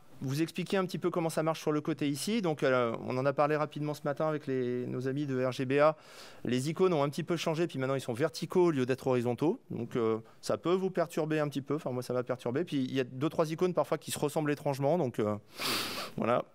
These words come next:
Entre, par exemple, le world ici, qui représente l'environnement, et puis les matériaux, euh, c'est très, très proche. Mais,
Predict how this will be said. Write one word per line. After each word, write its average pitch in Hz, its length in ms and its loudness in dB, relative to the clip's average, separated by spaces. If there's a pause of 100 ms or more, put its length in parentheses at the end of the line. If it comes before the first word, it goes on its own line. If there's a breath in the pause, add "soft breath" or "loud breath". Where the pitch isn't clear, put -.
(400)
Entre, 135 180 0
par 135 160 6
exemple, 139 300 0
le 127 60 6
world 143 340 6
ici, 139 300 -2
qui - 120 0
représente 131 380 0
l'environnement, 139 560 4
et 127 40 2
puis - 120 -4
les 123 100 2
matériaux, 127 580 4
euh, 107 60 2
c'est 104 140 -4
très, - 160 -2
très 127 160 -2
proche. - 340 -4 (720 loud breath)
Mais, 175 380 4